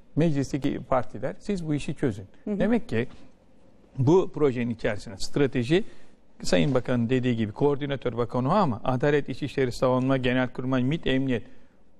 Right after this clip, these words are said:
Speaker 1: Benim dediğim o. Bunlar zaten vardı. Şimdi hep beraber bu işe nasıl çözüm buluruz? Şimdi birinci şey,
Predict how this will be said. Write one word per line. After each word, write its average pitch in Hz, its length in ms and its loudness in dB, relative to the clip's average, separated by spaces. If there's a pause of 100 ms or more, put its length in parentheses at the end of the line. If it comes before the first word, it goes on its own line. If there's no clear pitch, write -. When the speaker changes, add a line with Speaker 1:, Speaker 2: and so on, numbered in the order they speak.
(120)
Speaker 1:
Benim 151 340 0
dediğim 147 280 2
o. 117 140 0
Bunlar 170 260 2
zaten 170 460 0
vardı. 110 240 -12
Şimdi 220 280 -4
hep 247 200 2
beraber 180 460 2 (400)
bu 262 140 6
işe 240 220 2
nasıl 269 240 2
çözüm 151 340 0
buluruz? 113 340 -6 (100)
Şimdi - 160 -6 (600)
birinci 269 640 2
şey, 175 300 2